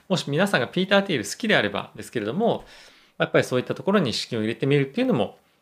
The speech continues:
えー、一つ面白いんじゃないかなとは思ってます。で、実際に皆さんプラットフォームを見たことは、あの、あるかもしれませんが、まあ、こういったような形で、まあ、日本語なんですよね、今。彼ら日本語二十四時間対応していて、まあ、非常に、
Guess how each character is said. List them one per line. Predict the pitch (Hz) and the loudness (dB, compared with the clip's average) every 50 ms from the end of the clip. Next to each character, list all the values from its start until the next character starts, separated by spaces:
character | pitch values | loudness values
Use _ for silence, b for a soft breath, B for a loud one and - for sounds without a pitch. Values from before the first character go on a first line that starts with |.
| _ _ _ | _ _ _
え | 127 | -6
ー、 | 117 | -2
一 | - 165 147 | 0 0 0
つ | - 120 | 0 -2
面 | 113 123 | -4 -4
白 | 123 - 147 135 | -2 -2 0 0
い | 117 | 0
ん | |
じ | 101 101 | 0 -2
ゃ | |
な | 98 95 | -4 -6
い | 92 | -8
か | - - 165 | -2 2 2
な | 165 156 | 2 2
と | - - 101 | 0 -6 -8
は | 92 | -8
思 | 95 95 | -8 -12
っ | 92 | -16
て | - _ _ - - - 151 | -18 _ _ -16 -16 -14 -14
ま | 131 - | -14 -14
す。 | - - 101 - _ _ _ _ _ _ _ _ _ _ _ _ _ _ _ _ _ _ _ _ _ - | -12 -12 -14 -14 _ _ _ _ _ _ _ _ _ _ _ _ _ _ _ _ _ _ _ _ _ 0
で、 | 165 139 | 0 2
実 | 135 131 | 2 2
際 | - 170 165 | 2 4 4
に | 165 | 4
皆 | 170 175 185 | 4 2 4
さ | 175 160 120 | 4 4 2
ん | 104 | 4
プ | 131 | 4
ラ | 131 127 | 2 4
ッ | |
ト | - 156 | 4 4
フ | 156 | 4
ォ | |
ー | 131 | 4
ム | 107 | 2
を | 98 | 0
見 | 104 123 | -2 -2
た | - 120 | -2 -2
こ | 101 98 | -2 -2
と | - - 107 | -6 -8 -10
は、 | - - - _ _ _ | -12 -12 -14 _ _ _
あ | - 110 | -12 -10
の、 | 104 104 123 | -10 -6 -4
あ | 131 120 | -4 -4
る | 110 | -4
か | - 110 | -6 -10
も | 95 | -12
し | - - | -10 -6
れ | 107 104 | -4 -4
ま | 101 98 | -4 -4
せ | - 110 104 | -4 -6 -8
ん | 110 | -4
が、 | 131 170 156 117 98 B B B B B B B B | 0 2 4 4 2 B B B B B B B B
ま | - 139 | -8 -4
あ、 | |
こ | - 135 127 | 0 2 2
う | 127 | 2
い | 120 | 2
っ | |
た | - - _ 127 120 131 | -2 -2 _ 2 2 2
よ | 131 117 | 0 -2
う | |
な | 107 95 | -4 -4
形 | 92 110 95 101 98 - 139 | -6 -8 -8 -8 -8 -2 0
で、 | 160 147 113 98 b b b b _ | 0 0 0 -2 b b b b _
ま | 135 131 | -2 0
あ、 | |
日 | 127 110 | 2 4
本 | 190 214 220 | 4 4 6
語 | 226 233 | 6 6
な | 233 233 | 6 6
ん | 185 | 6
で | 113 | 2
す | 95 - | 0 0
よ | 104 101 | -2 -2
ね、 | 117 123 | 0 -2
今。 | 110 101 101 - - - _ | -2 -2 -4 -6 -10 -16 _
彼 | _ 202 196 175 | _ 2 4 4
ら | 131 117 | 4 2
日 | 113 113 | 2 0
本 | 143 147 | 0 0
語 | 147 151 | 2 2
二 | 147 165 165 | 2 2 2
十 | 143 123 | 2 2
四 | 107 101 | 0 0
時 | 107 | -2
間 | - 117 104 95 | -2 -2 -2 -2
対 | - - 110 107 107 104 | 0 0 2 2 2 2
応 | 101 | 2
し | 98 - | 0 -2
て | - 113 | -2 -2
い | 104 101 | -4 0
て、 | - 180 170 139 104 B B B B B B _ | 2 4 4 4 4 B B B B B B _
ま | - 139 | 0 2
あ、 | |
非 | 143 139 | 2 4
常 | 135 147 147 | 4 4 4
に、 | 143 143 139 139 - - | 6 4 4 2 0 -4